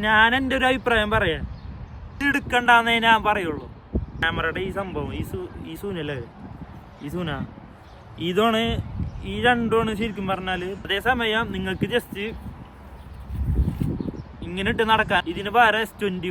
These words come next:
ഫോർ അല്ലെങ്കിൽ എസ് ട്വന്റി ഫൈവ് എടുത്തോ എന്നേ ഞാൻ പറയുള്ളൂ. ഹായ് ഫ്രണ്ട്സ്, നമ്മ കുറേ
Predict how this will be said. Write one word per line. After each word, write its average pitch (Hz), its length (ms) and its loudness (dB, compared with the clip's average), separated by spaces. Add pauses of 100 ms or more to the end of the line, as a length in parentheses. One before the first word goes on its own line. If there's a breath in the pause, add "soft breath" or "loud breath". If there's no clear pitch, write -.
ഫോർ 175 260 -2
അല്ലെങ്കിൽ 190 280 -4
എസ് - 120 -18
ട്വന്റി 160 240 -6
ഫൈവ് 143 220 -4
എടുത്തോ 147 240 -10 (280)
എന്നേ 151 220 -6
ഞാൻ 175 180 -2
പറയുള്ളൂ. 135 320 -6 (1600)
ഹായ് 170 180 0
ഫ്രണ്ട്സ്, 208 280 -2 (260)
നമ്മ 143 120 -6 (140)
കുറേ 196 200 2